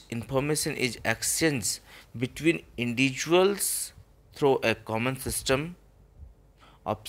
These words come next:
symbol, sign और behavior।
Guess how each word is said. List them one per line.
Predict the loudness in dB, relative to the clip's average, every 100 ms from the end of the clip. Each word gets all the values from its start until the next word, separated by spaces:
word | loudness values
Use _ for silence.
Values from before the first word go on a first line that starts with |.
| -2
symbol, | 0 2 2 2 -4 -10 -14 -18 -8 -2
sign | 2 2 0 -4 -14 -6
और | -4 -2
behavior। | 0 0 0 -2 -8